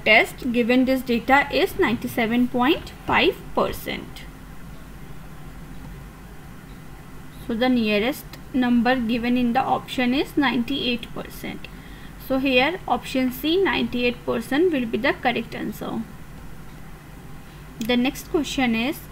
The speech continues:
the distribution of random blood glucose level from fifty first year medical students was found to have a mean of three with a standard deviation of three. Which of the following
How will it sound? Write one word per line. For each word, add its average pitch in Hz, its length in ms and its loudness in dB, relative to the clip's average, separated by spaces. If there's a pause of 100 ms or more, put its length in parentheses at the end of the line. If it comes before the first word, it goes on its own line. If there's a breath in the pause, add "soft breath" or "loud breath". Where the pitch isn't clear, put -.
(320 loud breath)
the 247 100 4
distribution 247 680 2
of 311 180 4
random 247 380 4
blood 247 280 2
glucose 233 420 -2
level 220 440 2 (300)
from 254 220 4
fifty 302 560 2 (220)
first 277 340 4
year 247 240 2
medical 233 540 0 (100)
students 233 720 0
was 247 300 0
found 269 500 6
to 320 140 2
have 220 260 2
a 226 100 4
mean 233 420 4
of 226 280 2 (600 loud breath)
three 294 300 6
with 262 240 0
a 247 140 8
standard 240 480 2
deviation 220 600 2
of 302 240 0
three. - 340 0 (420 loud breath)
Which 302 240 4
of 320 160 4
the 339 80 4
following 254 720 4